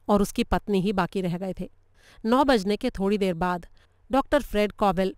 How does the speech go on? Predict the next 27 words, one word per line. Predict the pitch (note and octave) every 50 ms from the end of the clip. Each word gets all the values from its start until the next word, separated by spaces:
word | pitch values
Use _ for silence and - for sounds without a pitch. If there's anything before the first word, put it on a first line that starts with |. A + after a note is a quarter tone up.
| _ -
पेड़ | G#3 G#3+ A3
के | - A#3+ G#3+
नीचे | G3+ F#3+ F3+ - G#3 F#3
बैठे | F#3 F3+ - - G#3
आर्थर | - A3+ G3 F#3+ - - G3+ G#3+
और | F#4 A3+ G#3 F#3+
दोनों | F#3 G3 F#3+ G#3 G3
बच्चों | F3 F3 - - G3+ F3+
के | - G3+
पास | - F#3+ F#3 F#3 -
आया | F3+ F3 F3+ F#3 -
और | - C#4+ G3 F3
बोला, | E3+ F#3+ F3+ F3 F3 - _ - _ _ _ _ _ _ _ _ -
"मैं | G3 G#3+ A3+ B3 C4
अपनी | - - - - A#3 G#3+
दुकान | G3+ F#3+ - F#3 F#3+ G3
पर | F#3+ A3 G#3+ F#3+
जा | F#3+ F#3 F3+
रहा | F#3+ F3+ F3 F#3
हूँ। | E3+ E3 F#3 - - - - _ _ _ _ - - -
वैसे | - A3+ - A#3+ A#3
तो | - - B3+ B3+
आज | A#3+ G#3+ A3 -
छुट्टी | - - - G#3 - - G#3+ G#3
का | A#3 A#3
दिन | G#3 A3 A3 A3
है, | A3 A3 A#3